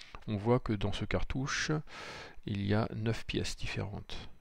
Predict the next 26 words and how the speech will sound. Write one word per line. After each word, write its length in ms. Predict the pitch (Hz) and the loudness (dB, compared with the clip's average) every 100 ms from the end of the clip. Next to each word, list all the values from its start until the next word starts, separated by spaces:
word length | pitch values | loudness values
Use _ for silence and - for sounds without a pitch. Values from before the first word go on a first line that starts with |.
| - | -12
Donc 200 | - 92 | -10 -6
on 80 | 87 | -2
aura, 420 | 87 101 110 - - - 110 | 4 6 6 2 -12 -14 -6
euh, 460 | 95 90 87 87 90 95 | -4 -4 -4 -6 -6 -4
neuf 260 | 98 - | -2 -2
pièces 260 | - 101 107 | 0 0 2
à 80 | 95 | 2
réaliser. 560 | 85 82 87 110 190 - - - - - - - - - - - - - - - - - - - - | 2 0 4 6 6 2 -6 -6 -6 -6 -6 -10 -12 -14 -16 -14 -14 -14 -14 -16 -16 -20 -18 -18 -8
Ces 220 | - - | 0 4
pièces 260 | 147 143 139 | 6 8 6
sont 160 | - 120 | 6 4
réalisées 520 | 113 117 110 120 117 | 6 6 6 6 6
en 200 | 110 101 - | 2 0 6
S 220 | 123 110 | 6 6
deux 100 | 113 | 2
cent 180 | - 101 | 2 2
trente-cinq, 800 | - 98 - 107 127 165 - - - - - - - - | 2 2 2 4 4 2 4 2 2 -4 -8 -14 -16 -4
donc 200 | 110 104 | -2 2
majoritairement 1040 | 113 113 113 117 107 110 110 123 101 98 | 4 4 6 6 4 4 2 2 2 4
en 60 | 98 | 2
tôle 340 | - 117 104 | 4 4 4
de 140 | 98 92 | 2 0
quatre 640 | - 113 - - 127 120 - | 4 4 2 -2 0 0 2
et 180 | 107 - - | 2 2 -6
de 140 | 107 107 | -2 2
cinq. 460 | - 82 - - | 2 2 -2 -6